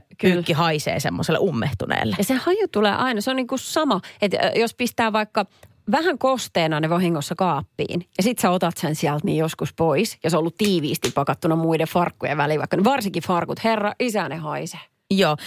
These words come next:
Speaker 2: Sitten toinen on, ö, hupparin huppu, koska se varmaan
Speaker 1: Jep.
Speaker 2: kuivaa niin hitaasti, että mä veikkaan, että se perustuu siihen. Mutta, ö, ymmärrän kyllä Milaa, että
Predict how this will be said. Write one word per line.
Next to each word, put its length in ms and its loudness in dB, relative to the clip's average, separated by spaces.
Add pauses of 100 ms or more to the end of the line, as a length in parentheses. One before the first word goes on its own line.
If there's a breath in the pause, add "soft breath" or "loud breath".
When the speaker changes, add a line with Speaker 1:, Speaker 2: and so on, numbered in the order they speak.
Speaker 2:
Sitten 280 0
toinen 340 2
on, 240 2
ö, 380 0
hupparin 640 -2
huppu, 420 -2
koska 280 -2
se 140 2
varmaan 280 2
Speaker 1:
Jep. 100 0
Speaker 2:
kuivaa 360 2
niin 180 0
hitaasti, 580 -2 (360 loud breath)
että 160 -2
mä 60 0
veikkaan, 260 0
että 60 -4
se 60 -2
perustuu 420 0
siihen. 320 0 (540 loud breath)
Mutta, 440 2 (300)
ö, 20 4 (640 loud breath)
ymmärrän 420 2
kyllä 200 0
Milaa, 440 0
että 280 -4